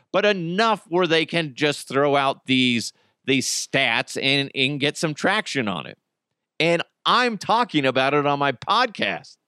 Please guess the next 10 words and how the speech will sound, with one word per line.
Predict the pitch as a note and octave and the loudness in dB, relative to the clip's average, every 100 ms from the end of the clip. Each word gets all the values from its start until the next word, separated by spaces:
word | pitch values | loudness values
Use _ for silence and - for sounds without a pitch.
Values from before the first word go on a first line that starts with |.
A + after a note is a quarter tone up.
| - - | -20 -14
<laughs> | - C#3+ - A2+ _ - _ - - _ - - _ _ _ - | -8 -6 -6 -10 _ -10 _ -12 -12 _ -18 -18 _ _ _ -4
So | D#3 | 0
they | D#3 D#3 | 2 2
talked | - G3 A3+ | 2 0 2
about | G#3+ E3+ F3+ D#3 | 0 2 0 0
zombies | C3 G#3 B3 F3+ A#2+ A2 | 0 2 2 2 0 -2
in | G2+ F#2 | -4 -6
this | D#2 - | -8 -8
and | G#2 G#2+ | -8 -4
what | D3 F#3+ | -2 -2